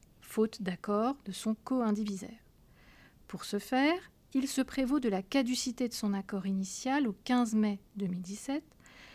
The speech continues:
date convenue pour la signature de la promesse. Il finit par acquérir les parts indivises sur l'immeuble de son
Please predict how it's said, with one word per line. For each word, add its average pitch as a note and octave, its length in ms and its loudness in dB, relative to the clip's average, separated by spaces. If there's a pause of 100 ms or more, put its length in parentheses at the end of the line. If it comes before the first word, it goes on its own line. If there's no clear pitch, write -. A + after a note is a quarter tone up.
(180)
date A#3 300 2
convenue A3 420 4
pour G3+ 120 -4
la F#3+ 120 0
signature G3 520 -2
de B3 80 2
la B3+ 140 0
promesse. - 680 -2 (760)
Il C4+ 80 10
finit D#4 280 8
par C4+ 160 8
acquérir A3+ 420 2
les G3+ 100 2
parts F#3+ 280 -2
indivises A3 560 2
sur - 180 -2
l'immeuble G#3+ 400 4
de A3 80 4
son B3+ 220 0